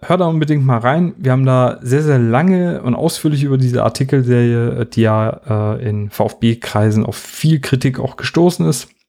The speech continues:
diskutiert. Und ja, wie gesagt, falls noch nicht geschehen, unbedingt dem Rund um den Brustring Podcast ein Abo dalassen.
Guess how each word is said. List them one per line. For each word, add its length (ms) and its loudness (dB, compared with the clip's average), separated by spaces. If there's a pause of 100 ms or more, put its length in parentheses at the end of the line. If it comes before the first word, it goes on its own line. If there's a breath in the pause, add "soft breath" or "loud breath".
(180)
diskutiert. 640 -2 (800 loud breath)
Und 1000 -2 (160)
ja, 360 -2
wie 80 0
gesagt, 300 0
falls 260 -4
noch 80 2
nicht 200 0
geschehen, 460 0 (440 loud breath)
unbedingt 680 0
dem 160 2
Rund 280 0
um 100 -6
den 160 0
Brustring 560 -2
Podcast 800 -8
ein 200 -4
Abo 320 -2
dalassen. 600 -6